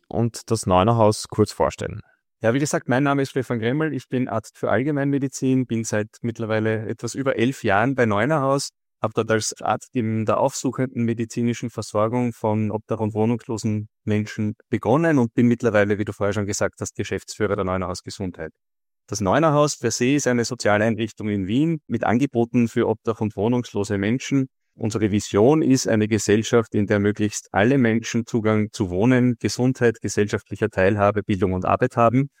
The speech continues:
Speaker 2: Und eines unserer Angebote ist das Neunerhaus Gesundheitszentrum im fünften Bezirk in Wien,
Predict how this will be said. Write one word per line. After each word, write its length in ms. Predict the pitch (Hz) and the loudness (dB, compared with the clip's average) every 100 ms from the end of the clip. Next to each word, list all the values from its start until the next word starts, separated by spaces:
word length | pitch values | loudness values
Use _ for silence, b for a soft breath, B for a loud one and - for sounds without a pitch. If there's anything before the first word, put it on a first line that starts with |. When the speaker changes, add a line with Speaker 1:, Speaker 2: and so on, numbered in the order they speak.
| _ _ _ _ _ | _ _ _ _ _
Speaker 2:
Und 480 | - 107 110 110 110 | -2 2 2 2 -4
eines 320 | 92 95 131 | 0 2 2
unserer 300 | 131 117 107 | 2 0 2
Angebote 500 | 92 101 110 110 104 | 2 2 0 0 0
ist 220 | 101 101 107 | -2 -4 -4
das 80 | |
Neunerhaus 440 | 98 95 104 95 - | -2 2 2 2 0
Gesundheitszentrum 920 | 101 131 147 156 - 110 110 101 90 | -2 0 2 0 0 0 0 -2 -2
im 100 | 98 | -2
fünften 420 | - 113 107 104 | 0 -2 -2 -4
Bezirk 400 | 98 95 104 104 | -4 -4 -4 -2
in 120 | 87 90 | -2 2
Wien, 300 | 110 165 | 2 2